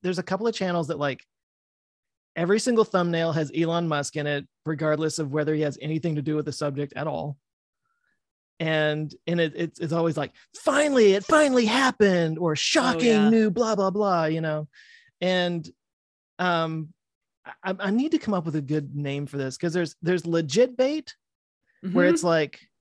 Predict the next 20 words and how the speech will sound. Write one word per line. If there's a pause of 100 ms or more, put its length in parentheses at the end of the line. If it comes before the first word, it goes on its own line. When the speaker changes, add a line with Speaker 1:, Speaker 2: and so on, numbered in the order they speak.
(600)
Speaker 1:
I
think
I
actually
talked
about
this
in
my
last
interview
on
here.
It's
clear,
clear
it's
a
theme. (380)
Um,